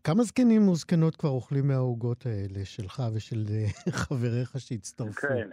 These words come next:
Speaker 2: אה, אז אני אתקן, הפוסט הזה עלה כבר לפני איזה שנתיים וחצי.
Speaker 1: אמרתי חודשים,
Speaker 2: כן.
Speaker 1: חודשים
Speaker 2: כן,
Speaker 1: רבים.
Speaker 2: לא, חודשים, כן,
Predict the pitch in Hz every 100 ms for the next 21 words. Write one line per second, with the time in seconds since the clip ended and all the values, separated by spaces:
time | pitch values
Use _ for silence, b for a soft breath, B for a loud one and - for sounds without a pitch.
0 | - 127 120 117 123 120 - 117 - 185
1 | 113 - 180 - 180 143 170 190 156 123
2 | 139 160 131 _ _ 139 165 156 - 147
3 | 156 _ 107 123 165 147 233 220 240 233
4 | 190 185 - 202 165 131 - - 151 147
5 | - 190 175 147 147 139 127 202 - 180
6 | 170 185 180 160 254